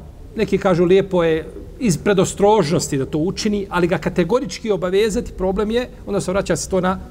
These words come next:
prihvatanje ili odbijanje hadisa. Pa oni koji su prihvatili hadis, svakako će kategorički obavezati ga, a oni koji nisu, neće, znači, obavezivati. Uglavnom, sigurnije je bez sumnje da se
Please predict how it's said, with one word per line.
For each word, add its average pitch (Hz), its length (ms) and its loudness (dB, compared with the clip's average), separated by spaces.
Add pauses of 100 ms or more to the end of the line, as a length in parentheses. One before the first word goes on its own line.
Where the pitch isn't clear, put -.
prihvatanje 160 420 2
ili 135 100 0
odbijanje 147 300 0
hadisa. 117 460 -6
Pa 196 60 -2
oni 233 120 0
koji 208 180 -2
su - 80 -6
prihvatili 180 340 0
hadis, 202 380 2 (240)
svakako 185 400 2
će 180 220 2 (180)
kategorički 175 500 4
obavezati 170 580 4
ga, 208 180 0
a 165 100 0
oni 175 180 2
koji 143 220 -2
nisu, 185 420 2 (460)
neće, 170 320 4
znači, 147 440 -4
obavezivati. 135 680 2 (1900)
Uglavnom, 208 420 2
sigurnije 190 580 2
je 156 80 2
bez 151 160 2
sumnje 160 340 0
da 139 100 0
se 190 200 0